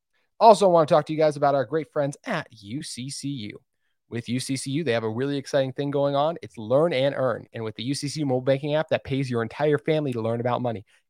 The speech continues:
kids look to parents to become more financially literate. Parents don't always know the answers. Learn and Earn breaks down financial topics into fun, bite-sized educational games like quizzes and trivia.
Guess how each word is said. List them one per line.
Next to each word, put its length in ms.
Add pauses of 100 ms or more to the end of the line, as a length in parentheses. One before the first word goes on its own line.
kids 260
look 140
to 80
parents 280
to 60
become 200
more 180
financially 440
literate. 340
Parents 340
don't 160
always 340
know 160
the 160
answers. 320 (320)
Learn 180
and 40
Earn 180
breaks 240
down 240
financial 360
topics 360
into 140 (100)
fun, 280
bite-sized 600
educational 540
games 360
like 120
quizzes 260
and 120
trivia. 320